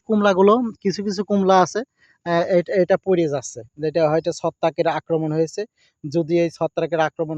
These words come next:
হয় অতি তাড়াতাড়ি, আহ, যাদের কমলা গাছ আছে, আহ, এমিস্টার টপ অথবা, আহ, ভাটিমেক্স আছে, আহ,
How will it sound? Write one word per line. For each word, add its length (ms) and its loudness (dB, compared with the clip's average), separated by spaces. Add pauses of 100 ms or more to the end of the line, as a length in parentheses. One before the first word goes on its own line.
হয় 180 -4
অতি 220 -12
তাড়াতাড়ি, 440 -2 (400)
আহ, 200 -2 (100)
যাদের 260 -2
কমলা 320 -4
গাছ 200 -4
আছে, 240 -6 (440)
আহ, 240 -4 (160)
এমিস্টার 380 -6
টপ 220 0 (120)
অথবা, 320 -2 (140)
আহ, 600 -6 (100)
ভাটিমেক্স 500 -10
আছে, 240 -10 (420)
আহ, 340 -2